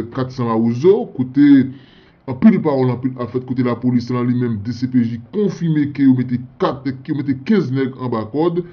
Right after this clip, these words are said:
Eh ben, vous pouvez analyser pour vous, ouais, est-ce que c'est bandit ou du moins c'est citoyen paisible dans zone, là. Mais ça qui est important, vous déjà mettez quinze nègres en bas code. Mais l'étape difficile, l'étape anti Jean Gaz pour opération menée, pour pas arriver mettre même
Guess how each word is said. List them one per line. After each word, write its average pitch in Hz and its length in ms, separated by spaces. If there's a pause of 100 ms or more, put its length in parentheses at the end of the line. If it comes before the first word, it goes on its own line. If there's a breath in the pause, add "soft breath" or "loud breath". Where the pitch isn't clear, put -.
(200 loud breath)
Eh 101 40
ben, 131 140
vous 131 80
pouvez 127 200 (220)
analyser 127 520
pour 117 240
vous, 110 220
ouais, 127 120 (140)
est-ce 120 240
que 131 220
c'est 127 180
bandit 110 500
ou 139 80
du 120 180
moins 135 220
c'est 135 320
citoyen 127 500
paisible 120 560
dans 117 120
zone, 104 260
là. 156 220 (360 loud breath)
Mais 143 200
ça 139 160
qui 127 140
est 127 40
important, 123 640 (200 loud breath)
vous 123 100
déjà 113 500
mettez 113 240 (320)
quinze 196 280
nègres 135 320
en 117 120
bas 107 260
code. 98 240 (320 soft breath)
Mais 127 80
l'étape 131 320 (160)
difficile, 165 640
l'étape 123 320
anti 117 260
Jean 110 240
Gaz 123 240
pour 113 280 (100)
opération 135 600
menée, 107 240
pour 110 220
pas 107 120
arriver 107 200
mettre 104 260
même 151 220